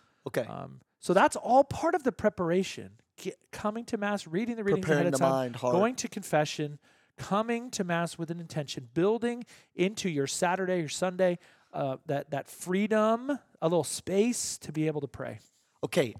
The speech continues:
Speaker 1: I, I, I'm gonna throw you another one. When you, so part of the preparation is when you walk in the front door, uh, you gave a tour to some non-Catholics one time, and you, like, put your hand in the holy water, made the sign of the cross, and genuflected,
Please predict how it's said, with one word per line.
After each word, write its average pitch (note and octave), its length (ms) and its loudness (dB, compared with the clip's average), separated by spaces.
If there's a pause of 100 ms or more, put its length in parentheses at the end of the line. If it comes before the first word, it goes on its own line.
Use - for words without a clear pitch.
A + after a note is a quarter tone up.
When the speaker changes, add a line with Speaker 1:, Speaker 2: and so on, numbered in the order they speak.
Speaker 1:
I, D3 220 4
I, D#3 140 6
I'm F3 100 2
gonna F3+ 100 4
throw F3 160 2
you D3+ 160 4
another D3 260 6
one. A#2+ 300 -4 (280)
When D#3 140 4
you, F#3 240 2
so F3 160 0
part G#3 200 6
of F3 40 -6
the D#3+ 80 4
preparation E3+ 540 4
is C3 160 -2
when D3+ 140 -2
you D3+ 100 -2
walk E3 300 6
in F3 80 6
the C#3+ 80 0
front C#3 320 2
door, C#3 440 2 (440)
uh, D3 280 4
you F3+ 200 0
gave F#3+ 180 6
a D#3 80 4
tour E3+ 440 0
to - 120 -6
some C3+ 220 -2
non-Catholics C#3+ 800 0
one B2 160 -2
time, A#2 340 -6 (500)
and C#3+ 160 0
you, D#3 120 4
like, D3+ 200 6
put - 220 -2
your D3+ 80 0
hand D3+ 280 0
in D3 60 0
the C3+ 100 2
holy D#3 240 4
water, C#3+ 360 4
made C#3+ 220 0
the C#3 60 -4
sign C#3+ 160 2
of C#3 60 2
the C3+ 60 0
cross, C#3 260 2
and B2 140 -4
genuflected, D3 800 2